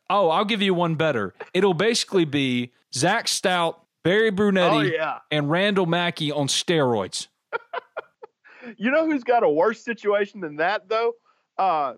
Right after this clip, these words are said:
Speaker 2: Arkansas put Jerry Jones's grandson in in Alabama, and he completed seven of seven passes for, like, fifty yards. So they've got that to deal with this week. He's gonna be the starting quarterback against Mississippi State, according to the fans.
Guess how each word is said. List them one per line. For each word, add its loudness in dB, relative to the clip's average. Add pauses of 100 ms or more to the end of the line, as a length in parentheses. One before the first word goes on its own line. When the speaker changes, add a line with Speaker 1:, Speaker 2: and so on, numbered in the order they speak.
(120)
Speaker 2:
Arkansas -2
put -6
Jerry -2
Jones's -8
grandson -4
in -6
in -6
Alabama, -2
and -8
he -14 (100)
completed -8
seven -2
of -8
seven -2
passes -4
for, -2
like, 0 (160)
fifty -8
yards. 0 (220)
So -4
they've 0
got -2
that -2
to -18
deal -4
with -10
this -8
week. -4 (220)
He's -2
gonna -2
be 0
the 0
starting -2
quarterback 0
against -6
Mississippi -6
State, 0
according -2
to -20
the -20
fans. -4